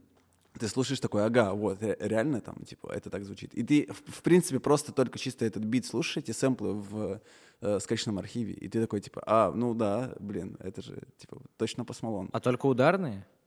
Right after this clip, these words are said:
Speaker 2: Мне просто
Speaker 1: Ну,
Speaker 2: интересно,
Speaker 1: та-, там в,
Speaker 2: сэмплы
Speaker 1: в этом
Speaker 2: всего?
Speaker 1: паке только ударные были. То
Speaker 2: Мгм.
Speaker 1: есть, э, и, ну, ты, э, да-, даже этого достаточно, чтобы узнать, что это вот, э,
Speaker 2: Мгм.
Speaker 1: как, как у
Speaker 2: Мгм.
Speaker 1: него.
Speaker 2: Слушай, а ты не знаешь, когда Post Malone выступает?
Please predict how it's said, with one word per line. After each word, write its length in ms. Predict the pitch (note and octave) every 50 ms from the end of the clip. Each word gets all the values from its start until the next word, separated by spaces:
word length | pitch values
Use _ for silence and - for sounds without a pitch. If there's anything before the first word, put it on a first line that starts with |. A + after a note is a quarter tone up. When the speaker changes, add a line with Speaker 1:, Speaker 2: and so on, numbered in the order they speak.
| _ _ _
Speaker 2:
Мне 80 | C#3 D3+
просто 200 | D3 C#3 - C3
Speaker 1:
Ну, 60 | C3
Speaker 2:
интересно, 300 | D3 C#3 C3 B2 B2+ C3
Speaker 1:
та-, 20 | A#2+
там 260 | A#2 C3+ C3 B2+ A#2
в, 0 |
Speaker 2:
сэмплы 280 | C3 C#3+ C3 B2+ C3 B2
Speaker 1:
в 120 | A#2+ A#2+
этом 200 | A#2+ B2+ A#2+ A2+
Speaker 2:
всего? 40 | C3+
Speaker 1:
паке 460 | B2+ C#3+ E3 - - C3+ A#2 A2 G#2+
только 340 | - - B2 A#2+ B2 - -
ударные 380 | G2 - A1 - - - -
были. 240 | - - - - - G2 F#2+ F#2+
То 80 | F#2 F#2
Speaker 2:
Мгм. 20 |
Speaker 1:
есть, 280 | G2 F#2 F#2 F2+ - - -
э, 60 | - - - - -
и, 300 | - - A2+ A#2+ A#2 A#2 A2
ну, 100 | B2+ C3+
ты, 140 | C#3+ C#3 C3+
э, 220 | - - A#2 G#2+ - _
да-, 180 | - C3 C#3+ C#3+
даже 260 | C3 C#3 C#3 B2 D3+
этого 280 | - D3 C#3 - A2 A2
достаточно, 580 | G#2 G2+ - - - D#3+ - F3 - - G#2+ G2
чтобы 300 | - - A2 G#2 G#2 F#2+
узнать, 520 | - A#2+ A#2+ G2+ A#2 A2 G#2+ A#2+ - - - -
что 240 | - - - G#2+ F#2+
это 220 | D#2 G2 - - E2
вот, 220 | - - - - -
э, 180 | - - - - - - - G2+ G2 G2 - -
Speaker 2:
Мгм. 320 | - G2 G2 G2 F#2+ F#2 F2+
Speaker 1:
как, 300 | - A2+ A2+ - - -
как 240 | - A#2 A2+ F#2+ G2
у 20 |
Speaker 2:
Мгм. 60 | A2+ G#2+
Speaker 1:
него. 300 | G2+ G2 F#2+ - - - - _ _ _ - - - - - -
Speaker 2:
Слушай, 320 | - - C3 - - A2+
а 20 |
ты 100 | - A#2
не 120 | A#2 A#2 A2+
знаешь, 320 | A2+ C3+ F3 G3+ F#3+ - -
когда 280 | G#2+ F#2+ F#2+ G#2+ G#2
Post 360 | G#2 G#2+ - - B2 - -
Malone 280 | - A2 A#2 B2 A#2+ G#2+
выступает? 640 | G2 G2+ - - - A2 - - G#2 F#2 D#2+ D2 -